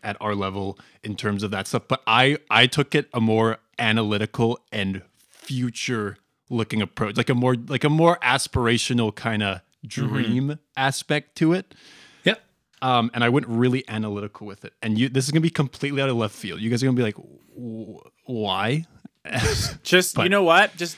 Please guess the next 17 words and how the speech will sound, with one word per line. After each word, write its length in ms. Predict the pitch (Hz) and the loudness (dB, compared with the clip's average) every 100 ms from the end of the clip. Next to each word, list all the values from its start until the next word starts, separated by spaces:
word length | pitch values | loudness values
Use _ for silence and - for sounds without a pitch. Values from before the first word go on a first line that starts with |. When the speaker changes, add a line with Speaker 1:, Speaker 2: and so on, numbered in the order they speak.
| _ | _
Speaker 2:
just 260 | - 160 - | -8 -8 -4
hit 160 | 151 | -4
us. 240 | 117 101 - | -4 -8 -12
Just 180 | 147 - | -14 -8
go 180 | 139 | -8
for 260 | 117 107 92 | -8 -10 -14
it. 120 | 95 - | -14 -10
Speaker 1:
Hear 240 | - 151 | 0 2
me 140 | 180 143 | 4 0
out. 220 | 90 _ | -2 _
Hear 220 | - 147 | -10 -4
me 140 | 151 131 | -2 -2
out. 160 | 87 - _ _ _ _ _ _ | -4 -10 _ _ _ _ _ _
So 300 | - - 127 - | -12 -6 -6 -4
under 180 | 131 160 | -2 -2
the 100 | 165 | -2
criteria 760 | - - - - 131 135 139 | -2 -2 -2 -4 -2 0 -2